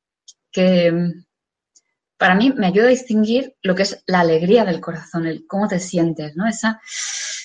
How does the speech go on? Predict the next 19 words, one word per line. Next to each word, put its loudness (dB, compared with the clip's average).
esa -4
fuerza, 0
esa -4
alegría, 4
esa -2
vitalidad -2
y 4
ese 2
estar -2
dispuesto -4
a -6
comprometerte, 0
a 0
hacer -4
todo 0
lo -2
que -4
sea -2
necesario. -6